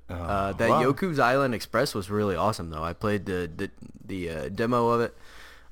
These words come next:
Speaker 2: Uh, my backlog's been too full to pick up the, the full game, but, uh, it was really neat take on,
Speaker 1: It's
Speaker 2: um,
Speaker 1: beautiful.
Speaker 2: Yeah, it's gorgeous. It, it's like a, um,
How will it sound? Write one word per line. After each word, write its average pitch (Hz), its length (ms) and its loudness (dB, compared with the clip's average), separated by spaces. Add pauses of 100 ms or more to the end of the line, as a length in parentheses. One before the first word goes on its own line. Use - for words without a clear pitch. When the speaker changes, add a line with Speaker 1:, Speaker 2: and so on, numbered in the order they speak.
Speaker 2:
Uh, 67 320 -6
my 90 160 0
backlog's 92 560 0
been 92 220 -2
too 92 160 -8
full 92 240 -2
to 87 80 -4
pick 87 240 -8
up - 260 -6 (1000)
the, 85 280 -6
the 95 100 -6
full 90 260 -4
game, 90 480 -6
but, 80 240 -8 (100)
uh, - 100 -8
it 87 200 -6
was 104 220 -2
really 98 460 0 (460)
neat 104 480 -4
take 92 260 -4
on, 92 400 -2
Speaker 1:
It's 85 100 -4
Speaker 2:
um, 80 100 -4
Speaker 1:
beautiful. 90 580 0 (560)
Speaker 2:
Yeah, 98 240 -4
it's 82 160 -10
gorgeous. 107 420 0
It, 113 160 -2
it's 123 220 -2
like 160 160 0
a, 117 320 2
um, 95 180 -4